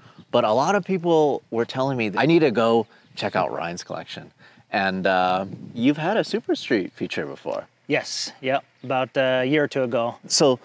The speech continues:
Speaker 1: tell me about this property. This is crazy. It's almost
Speaker 2: Oh.
Speaker 1: like you have your own little racetrack here.
Speaker 2: <laughs> So it's, uh, about five acres here, and when we moved in, it was just the house here. It's not a, anything special. It's just about two thousand square foot home,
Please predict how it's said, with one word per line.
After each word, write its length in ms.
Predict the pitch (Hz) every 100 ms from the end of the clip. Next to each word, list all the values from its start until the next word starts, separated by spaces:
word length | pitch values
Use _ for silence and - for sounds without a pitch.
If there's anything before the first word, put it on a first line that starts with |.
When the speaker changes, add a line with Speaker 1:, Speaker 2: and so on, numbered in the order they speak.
| -
Speaker 1:
tell 220 | - 180
me 80 | 254
about 180 | 226 214
this 140 | 147
property. 480 | - 143 160 147 87
This 240 | 85 180 226
is 140 | 202
crazy. 540 | - - 214 240 95
It's 120 | 87 208
almost 420 | 170 175 285 285
Speaker 2:
Oh. 40 |
Speaker 1:
like 100 | 247
you 120 | 190
have 120 | 175 175
your 120 | 143
own 120 | 156
little 220 | 190 147
racetrack 500 | 98 147 - - 80
here. 300 | 87 76 180 -
Speaker 2:
<laughs> 40 | - -
So 140 | 120 165
it's, 160 | 156
uh, 240 | 165 147 147 - -
about 180 | 196 185
five 180 | 185 175
acres 380 | 151 165 151
here, 260 | - 151 160 135
and 380 | 139 139 135 135
when 100 | 135
we 80 |
moved 240 | 135 143 139
in, 120 | 147
it 40 |
was 80 | 139
just 160 | 143 -
the 80 | 139
house 280 | 139 135 -
here. 300 | 139 135 131
It's 200 | - - - - - -
not 220 | 135 131
a, 140 | 135 - 123
anything 280 | 135 143 143
special. 560 | - 127 120 139 131 135
It's 120 | -
just 200 | 123 - _ -
about 220 | 123 127
two 100 | 139
thousand 300 | 127 127 135
square 200 | - 135
foot 200 | - 147
home, 280 | 135 139